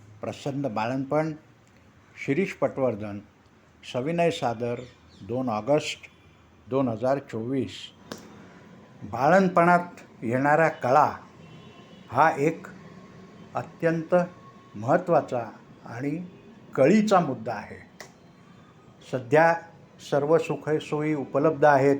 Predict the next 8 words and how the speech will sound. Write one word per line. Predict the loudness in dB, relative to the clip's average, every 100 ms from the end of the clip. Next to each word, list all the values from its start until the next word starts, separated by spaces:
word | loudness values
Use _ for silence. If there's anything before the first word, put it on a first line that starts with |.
| -2 -20 -20 -20 -20 -20 -20 -20 -20 -6
आपल्याला | -4 0 4 6 6 4
कुठल्याही | 2 -6 -8 -6 2 4 4 2 0
त्रासाची, | -2 2 2 2 2 2 -4 -6 -10 -20 -20 -20 -20 -6 2
तसदीची | 2 0 2 4 4 0 -2 -4 -8 -20 -20 -20 _ -20 -20 -20 -2
कटकट | -2 2 2 4
वाटते, | 2 0 -2 -6 -6 -10 -20 -20 -20 -8
नको | -2 0 6 6
वाटतं | 6 0 -8